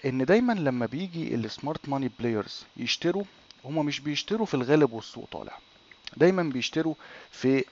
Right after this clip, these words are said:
ال-، النزول العنيف، دايما بيشتروا في حاجة بنسميها الوايد spread down bars. يعني لما تلاقي السهم نازل بالشكل ده، وبعدين يبقى عندك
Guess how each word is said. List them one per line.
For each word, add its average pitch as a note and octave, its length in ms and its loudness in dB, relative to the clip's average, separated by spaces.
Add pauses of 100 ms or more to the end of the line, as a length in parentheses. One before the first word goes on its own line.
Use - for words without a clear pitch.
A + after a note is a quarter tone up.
(120)
ال-، A2+ 240 0
النزول A#2 600 -4
العنيف، G2+ 500 -2
دايما C#3+ 220 0
بيشتروا C#3 560 -4
في - 200 -8
حاجة C3+ 240 4
بنسميها B2+ 600 0 (480)
الوايد B2+ 460 2 (260)
spread B2 480 0 (500)
down A#2 360 4
bars. F#2 460 -8 (380)
يعني G2+ 320 2 (400)
لما G#2+ 220 2
تلاقي B2 340 6 (120)
السهم A#2 380 -2
نازل A2 380 0 (180)
بالشكل A2+ 420 -4
ده، D3+ 180 0 (800)
وبعدين A2+ 360 4
يبقى A2 200 4
عندك B2 200 0